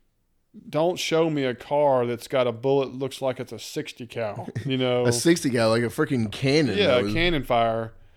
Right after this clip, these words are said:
Speaker 1: um, that he doesn't have on him, and then you're gonna show me this little bitty nine millimeter that's wadded up inside yogurt.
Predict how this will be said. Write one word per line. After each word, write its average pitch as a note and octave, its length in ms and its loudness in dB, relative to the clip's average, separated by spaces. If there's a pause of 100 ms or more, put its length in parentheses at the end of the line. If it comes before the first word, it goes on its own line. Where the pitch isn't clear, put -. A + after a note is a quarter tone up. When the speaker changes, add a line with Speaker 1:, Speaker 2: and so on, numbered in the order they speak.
(320)
Speaker 1:
um, C3 500 -2
that C3 100 -2
he C3 80 0
doesn't D3 240 -2
have C3+ 180 -2
on D3+ 220 2
him, B2 280 -4
and B2+ 160 -2
then C#3 80 -2
you're D3 100 0
gonna C#3 120 -2
show D3+ 200 0
me C#3 120 -2
this C3 240 -4
little D3 160 0
bitty C3+ 280 -2
nine B2+ 380 -2
millimeter C3+ 480 0
that's A#2+ 180 -6
wadded C3 360 2
up B2+ 160 0
inside B2 380 -4
yogurt. A#2 340 -6